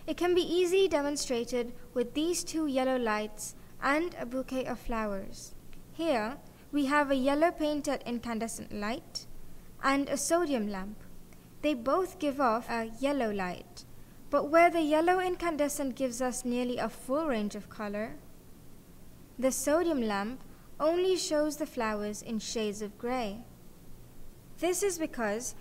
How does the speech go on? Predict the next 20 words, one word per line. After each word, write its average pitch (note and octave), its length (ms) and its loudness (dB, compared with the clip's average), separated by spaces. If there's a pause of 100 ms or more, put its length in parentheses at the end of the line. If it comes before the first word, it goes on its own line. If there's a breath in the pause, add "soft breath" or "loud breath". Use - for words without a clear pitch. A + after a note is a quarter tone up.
(160 loud breath)
the C#4+ 80 0
sodium E4+ 500 4
lamp A#3+ 340 0
emits A#3+ 360 -4
light A3+ 440 -4 (220 loud breath)
in C4+ 140 -4
only E4+ 360 2
a D4+ 80 2
narrow C#4+ 400 4
wavelength B3 600 0
of G3+ 140 -12
light. G3 420 -10 (1080 loud breath)
The D4 200 6
result B3+ 680 0 (220 loud breath)
is D4 140 -2
that D#4 300 2
two F4+ 260 0
similar D#4 420 0
looking B3 440 -2
lights A#3 560 -2